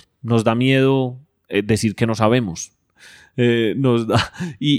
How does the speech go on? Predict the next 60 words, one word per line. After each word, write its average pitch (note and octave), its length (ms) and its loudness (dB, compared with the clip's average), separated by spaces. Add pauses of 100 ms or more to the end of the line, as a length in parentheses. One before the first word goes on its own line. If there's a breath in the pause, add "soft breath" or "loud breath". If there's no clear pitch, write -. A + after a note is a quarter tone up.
y, C#3 300 0
y C#3 320 0
eso C3+ 440 0
dificulta B2+ 800 -2
la D3 80 2
evolución A2+ 640 2
de B2 80 4
todo. A2 340 2 (140)
Cuando B2 220 0
a - 20 0
mí A#2+ 100 -4
me C#3+ 120 0
preguntan C3+ 420 0
en B2 140 0
parte A2+ 400 0
por - 400 -2
qué A#2+ 160 2
siento C#3+ 520 0
que B2 120 -2
me A2+ 180 -4
ha A2+ 80 -4
ido C3 240 0
bien, A#2 420 -2
yo A2+ 140 -2
pienso A#2 300 -4
que A#2+ 160 -2
es, A2 200 -10
em, A#2 220 -4
una C3 400 -2
parte C#3+ 220 0
importante A#2 340 -2
es A#2+ 100 0
que B2+ 140 -2
yo B2+ 100 -2
he B2 60 0
hablado. A#2+ 400 -4 (400 loud breath)
Yo A2+ 160 0
he A2 40 2
hablado B2+ 360 2
de B2+ 80 0
mis A2 160 -4
expectativas, B2 1080 0
de G#2 80 2
lo F#2+ 100 -2
que F2+ 100 -10
siento G#2 300 -4
que - 80 -4
va G2 140 2
bien, A2+ 380 -2
de A2 100 2
lo G#2 80 -2
que G2+ 260 -6 (320 soft breath)
creo B2 400 2
que - 80 0
a A#2 60 2
futuro A2 420 -4
puede B2 180 2
ser A#2 140 -2
un A#2 100 -8
camino. C3 600 -2